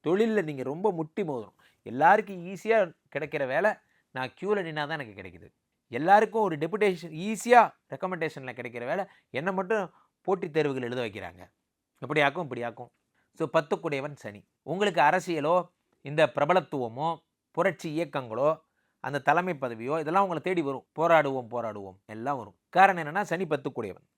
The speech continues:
பத்து குடைய சனி வந்து உங்களை புரட்சி சிந்தனைகளை உருவாக்குவார். ஆனா என்ன பிரச்சனைனா, பரிதாபகரமாக அதற்குரிய அங்கீகாரம் உங்களுக்கு கிடைக்கவே கிடைக்காது. ரிஷபராசிக்காரர்களுக்கு ஒரு சரியான களத்துல போயிட்டு இருக்கீங்க, சரியான பாதையில போயிட்டு இருக்கீங்க, உங்களுடைய குரலை எழுப்புறீங்க, ஆனா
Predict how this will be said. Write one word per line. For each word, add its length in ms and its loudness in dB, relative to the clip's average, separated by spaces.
பத்து 240 -4
குடைய 260 4
சனி 220 -4
வந்து 240 -4
உங்களை 280 2
புரட்சி 320 -6
சிந்தனைகளை 460 -6
உருவாக்குவார். 460 -12
ஆனா 180 -2
என்ன 240 0
பிரச்சனைனா, 520 -6
பரிதாபகரமாக 840 0
அதற்குரிய 440 -4
அங்கீகாரம் 540 0
உங்களுக்கு 340 -4
கிடைக்கவே 280 -4
கிடைக்காது. 320 -12
ரிஷபராசிக்காரர்களுக்கு 920 -10
ஒரு 160 -18
சரியான 400 2
களத்துல 360 0
போயிட்டு 280 -6
இருக்கீங்க, 280 -6
சரியான 360 -2
பாதையில 400 0
போயிட்டு 240 -8
இருக்கீங்க, 180 -8
உங்களுடைய 360 -8
குரலை 340 0
எழுப்புறீங்க, 380 -6
ஆனா 260 -2